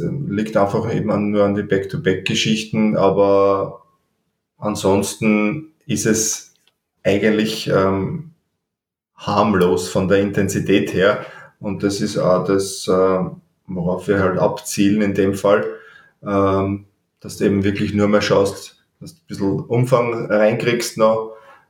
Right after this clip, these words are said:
ähm, Back-to-Back, äh, und was jetzt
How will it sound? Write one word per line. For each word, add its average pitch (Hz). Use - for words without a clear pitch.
ähm, 98
Back-to-Back, -
äh, 92
und 92
was 110
jetzt -